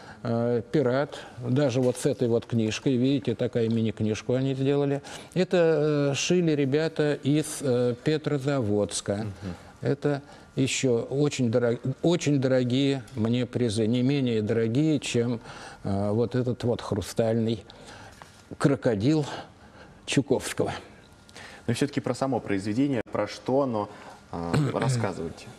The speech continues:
Speaker 1: «Жили-плыли пираты» — это, м, э, сборник веселых историй. Веселых историй про мальчишек,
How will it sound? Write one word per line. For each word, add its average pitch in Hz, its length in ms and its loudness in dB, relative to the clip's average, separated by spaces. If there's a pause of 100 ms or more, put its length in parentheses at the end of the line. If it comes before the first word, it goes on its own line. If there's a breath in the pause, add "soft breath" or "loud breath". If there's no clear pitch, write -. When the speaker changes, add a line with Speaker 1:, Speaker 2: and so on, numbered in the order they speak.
(140)
Speaker 1:
«Жили-плыли 190 600 2
пираты» — 196 580 0
это, 160 920 0
м, 131 200 -6 (380)
э, - 40 2
сборник 165 520 2
веселых 165 500 2
историй. 101 560 0 (760 loud breath)
Веселых 170 480 2
историй 143 440 0
про 143 160 -2
мальчишек, 165 680 0